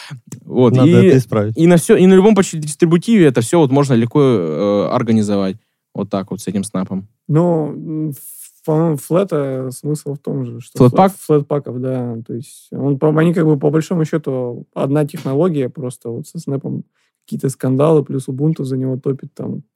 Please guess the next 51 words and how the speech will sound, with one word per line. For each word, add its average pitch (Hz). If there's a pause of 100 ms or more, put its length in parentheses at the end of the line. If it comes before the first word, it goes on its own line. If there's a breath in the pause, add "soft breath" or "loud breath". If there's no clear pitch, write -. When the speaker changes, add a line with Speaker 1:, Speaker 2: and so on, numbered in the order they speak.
(200)
Speaker 1:
Да, 127
Canonical 135
Speaker 3:
Поэт- 120
Speaker 1:
меня 117
вот 113
это 113
раздражает, 113
потому 104
что 135
у -
них 113
реально 131
Speaker 3:
поэтому 127
Speaker 1:
все 135
на 120
снэпе. 107
То -
есть -
там, 117
например, 120
что-то -
скачиваешь, 131
у -
тебя 120
Speaker 2:
Да, -
Speaker 1:
или 139
Speaker 2:
да, 131
да. -
Speaker 1:
снэп, 165
Speaker 3:
Да, 151
я, 147
Speaker 1:
или 147
Speaker 3:
я -
Speaker 1:
ничего. 139
Speaker 3:
как 113
раз 165
вспомнил, 156 (260)
в -
чем 160
минус 156
Федоры. 135 (200)
Э, 120
то, 147
что - (280)
он 147
на 139
флетпаках 139
она 120
основана. 123
То -
есть, 135